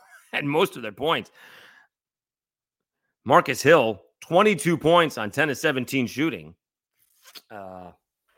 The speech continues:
out of the sixty. At one point, it was, like, twenty-two out of, like, the forty-five <laughs> or twenty out of forty-five, something along those lines. He had, he had a bunch of those points. So the Cajuns improve.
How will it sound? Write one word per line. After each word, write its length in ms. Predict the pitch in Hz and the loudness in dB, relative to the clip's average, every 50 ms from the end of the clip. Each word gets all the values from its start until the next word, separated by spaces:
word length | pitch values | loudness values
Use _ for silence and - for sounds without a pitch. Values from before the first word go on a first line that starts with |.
| _ _ _ _ _ _ _ _ _ _ _ _ _ - - | _ _ _ _ _ _ _ _ _ _ _ _ _ -18 -6
out 140 | - 117 113 | -4 -2 -2
of 80 | 113 90 | -2 -4
the 60 | 98 | -8
sixty. 500 | - - 240 247 - - 104 82 - _ _ - | -8 -6 -6 -6 -6 -10 -16 -18 -20 _ _ -18
At 120 | 101 101 | -12 -4
one 180 | 113 160 202 160 | -2 -2 -2 0
point, 320 | - 131 123 113 110 104 - _ _ _ _ _ _ _ _ _ _ _ - | 2 2 2 2 0 -4 -8 _ _ _ _ _ _ _ _ _ _ _ -16
it 40 | |
was, 120 | 107 104 104 | -12 -8 -6
like, 160 | 110 101 - | -6 -6 0
twenty-two 580 | - 160 165 151 139 123 - 160 160 156 156 147 | 4 4 6 6 4 2 2 0 0 0 0 0
out 160 | 131 127 123 | 0 0 -2
of, 100 | 123 113 | -2 -2
like, 180 | 113 110 104 | -4 -6 -6
the 60 | - 110 | -8 -8
forty-five 800 | - 156 156 139 120 - - 175 190 190 143 104 - - - - _ - | -4 0 0 0 0 2 2 2 2 2 0 -4 -10 -16 -20 -20 _ -20
<laughs> 100 | - - | -12 -10
or 100 | 147 131 | -10 -6
twenty 380 | - - 196 - 311 185 160 | -4 -2 -2 0 -2 0 0
out 120 | 139 131 123 | -2 -2 -2
of 120 | 107 - | -4 -6
forty-five, 500 | - 139 131 117 104 - 139 143 131 127 | -6 -6 -6 -6 -4 -6 -4 -4 -6 -6
something 240 | - 135 147 139 120 | -8 -10 -10 -8 -8
along 200 | 107 98 95 92 | -10 -10 -10 -12
those 120 | 90 85 | -16 -18
lines. 220 | 90 92 95 87 - | -18 -18 -18 -18 -14
He 160 | 120 139 123 | -12 -10 -6
had, 240 | 113 110 104 101 - _ _ _ _ - - _ _ | -4 -6 -6 -6 -10 _ _ _ _ -20 -20 _ _
he 180 | - 196 202 | -8 -2 2
had 160 | 175 156 139 | 2 4 4
a 60 | 131 113 | 2 0
bunch 440 | 95 92 135 135 135 127 - - _ _ _ _ _ _ _ - | 0 2 4 4 4 2 -6 -14 _ _ _ _ _ _ _ -8
of 160 | - 117 110 | -6 -6 -4
those 160 | 110 113 107 | -4 -6 -6
points. 320 | - - 117 107 87 78 - | -6 -6 -8 -8 -8 -8 -10
So 80 | - | -8
the 100 | 123 117 | -8 -6
Cajuns 540 | 120 - 175 196 208 202 147 190 190 160 151 | -2 0 2 2 2 2 0 -2 -4 -2 -2
improve. 720 | 175 160 - - 156 165 170 170 165 165 165 160 139 - - | -4 -4 0 2 4 6 6 6 6 4 4 2 0 -6 -14